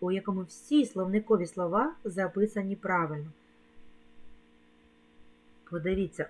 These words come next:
уважно. Правильний варіант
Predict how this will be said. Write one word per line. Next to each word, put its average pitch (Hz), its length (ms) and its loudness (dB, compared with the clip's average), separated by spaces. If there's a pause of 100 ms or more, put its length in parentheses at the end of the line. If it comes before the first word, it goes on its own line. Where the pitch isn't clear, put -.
уважно. 156 760 -2 (1800)
Правильний 160 560 0
варіант 151 560 0